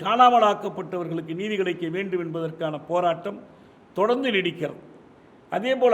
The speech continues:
அபக-, அக-, அப-, பறிக்கப்பட்ட நிலங்களை திருப்பி கொடுக்க வேண்டும். வடக்கில்தான் மிகப்பெரிய அளவில் இராணுவம் குவிக்கப்பட்டிருக்கிறது. எனவே இராணுவ ஆக்கிரமிப்பு நீக்கப்பட வேண்டும். இந்த கோரிக்கைகளை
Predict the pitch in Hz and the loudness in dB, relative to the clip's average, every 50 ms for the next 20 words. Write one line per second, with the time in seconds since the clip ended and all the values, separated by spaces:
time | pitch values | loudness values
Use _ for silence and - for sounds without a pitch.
0 | 202 185 185 226 233 254 254 247 247 - 185 - 180 180 175 208 240 - 185 185 | 6 6 6 4 6 8 8 8 8 8 4 4 4 2 4 2 0 0 0 -2
1 | 190 - - - - - - - 247 220 247 240 - 269 247 233 226 - 196 180 | -2 -4 -8 -14 -16 -14 -4 -2 0 0 0 0 -2 -2 0 -2 -4 -4 -4 -4
2 | 175 190 202 202 202 196 180 165 175 220 240 247 240 240 214 156 175 185 180 180 | -2 -2 -2 0 0 -2 -2 -2 -2 -6 -6 -6 -6 -8 -8 -4 -4 -4 -2 -2
3 | 180 170 151 160 170 165 147 - - - - - - - - - - - - - | -2 -4 -4 -4 -6 -6 -8 -12 -16 -20 -20 -20 -20 -20 -20 -20 -20 -20 -20 -20
4 | - - - - - 151 170 196 233 226 233 226 220 196 165 175 196 220 233 - | -20 -20 -20 -6 2 2 4 4 4 2 2 -2 -2 -2 2 2 2 2 2 0
5 | - - - - 160 180 202 190 254 254 - - - 220 233 247 254 240 226 202 | -4 -12 -12 -10 -8 -6 -6 -4 -6 -8 -6 -4 -2 -2 0 4 6 6 6 6
6 | 190 196 208 196 185 185 190 202 208 208 185 - 180 190 208 190 185 202 170 165 | 6 0 -2 -2 0 0 0 0 -2 -4 -6 -4 -6 -6 -6 -4 -4 -6 -4 -6
7 | 165 160 156 147 - - 143 - - - - - - - - - - - - - | -10 -12 -12 -16 -16 -18 -20 -20 -20 -20 -20 -20 -20 -20 -20 -20 -20 -20 -20 -20
8 | - - - 170 185 196 190 180 160 175 196 226 247 254 247 226 208 180 196 214 | -20 -14 -8 -4 -2 0 0 2 2 4 6 6 6 6 6 4 4 4 4 2
9 | 214 233 233 233 220 208 170 - 185 180 175 208 214 190 208 202 160 180 170 165 | 2 0 0 0 0 -2 -4 -6 -6 -4 -4 -4 -4 -4 -4 -4 -4 -4 -4 -4
10 | 160 160 160 156 147 139 - - 165 165 165 160 160 180 196 226 233 233 - - | -4 -4 -6 -6 -8 -12 -16 -14 -10 -8 -8 -6 0 2 4 4 4 2 0 -4
11 | 208 185 185 175 | -4 -4 -4 -4